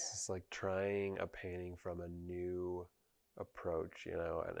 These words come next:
Speaker 2: and some of them are super spontaneous. Some of them are very measured and process oriented. Um, but yeah, like I,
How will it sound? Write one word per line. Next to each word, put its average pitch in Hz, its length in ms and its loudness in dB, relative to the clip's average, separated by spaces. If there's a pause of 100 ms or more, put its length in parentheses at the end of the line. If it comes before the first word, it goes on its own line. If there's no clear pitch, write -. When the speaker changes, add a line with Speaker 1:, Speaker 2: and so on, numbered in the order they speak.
Speaker 2:
and 92 120 -4
some 101 220 2
of 95 180 0
them 92 220 0
are 87 340 0
super - 460 -2
spontaneous. 92 1040 -2 (1160)
Some - 220 -4
of 95 120 2
them 87 160 4
are 82 100 4
very 82 340 2
measured 82 720 2
and 78 400 -2 (500)
process 85 520 -2
oriented. 82 800 -2 (920)
Um, 78 640 -2 (1400)
but 92 160 2
yeah, 92 180 6
like 80 300 6
I, 85 320 4